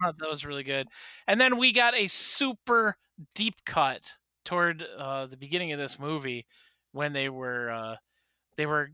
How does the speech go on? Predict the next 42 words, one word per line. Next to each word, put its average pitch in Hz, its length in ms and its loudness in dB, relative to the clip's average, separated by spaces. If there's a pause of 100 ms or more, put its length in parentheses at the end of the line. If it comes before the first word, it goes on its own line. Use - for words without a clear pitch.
in 180 220 -4
danger. 180 560 4
Their 160 200 0
little 160 180 -2
moon 170 260 -2
base, 143 480 -2
New 156 180 -4
Washington, 151 760 -2
was 131 380 -6
going 143 320 -8
to 139 100 -12
get 131 340 -6
hit 165 280 -2
by 131 420 -2 (420)
a, 131 300 -6
uh, 120 260 -6
freighter, 147 500 -4
a 120 60 -8
space 147 360 -6
freighter, 120 560 -10
was 131 140 -18
gonna 120 160 -14
crash 147 420 0
into 151 240 -6
'em. 127 80 -12 (340)
So 156 200 -6
they 147 140 -2
had 170 280 2
to 151 100 -4
seal 233 420 2
the 180 120 -2
dome 190 400 4
that 139 140 -8
they 127 120 -8
lived 127 300 -8
in. 107 180 -16 (480)
And 131 580 -4 (340)
Kevin 170 320 2
made 147 160 2
a 135 60 -8
joke 143 340 -4
about, 135 360 0